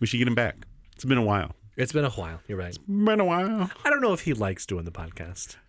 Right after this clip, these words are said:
Speaker 2: I know he doesn't listen,
Speaker 1: He
Speaker 2: so we can
Speaker 1: seems,
Speaker 2: say whatever we want right
Speaker 1: he
Speaker 2: now.
Speaker 1: seems to enjoy, uh,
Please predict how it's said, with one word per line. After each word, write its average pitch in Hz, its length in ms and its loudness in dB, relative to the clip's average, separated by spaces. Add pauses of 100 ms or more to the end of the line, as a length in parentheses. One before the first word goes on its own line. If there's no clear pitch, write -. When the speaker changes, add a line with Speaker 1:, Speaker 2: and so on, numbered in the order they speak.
(380)
Speaker 2:
I 131 100 2
know 190 100 4
he 220 80 6
doesn't 113 280 4
listen, 98 280 2
Speaker 1:
He 95 60 6
Speaker 2:
so - 260 4
we 113 60 8
can 120 80 8
Speaker 1:
seems, - 80 4
Speaker 2:
say 143 100 4
whatever 110 280 2
we 90 140 -2
want 90 240 -4
right - 80 -6
Speaker 1:
he 208 120 4
Speaker 2:
now. - 40 4
Speaker 1:
seems 170 300 2
to 160 80 4
enjoy, 117 400 4 (100)
uh, 104 380 0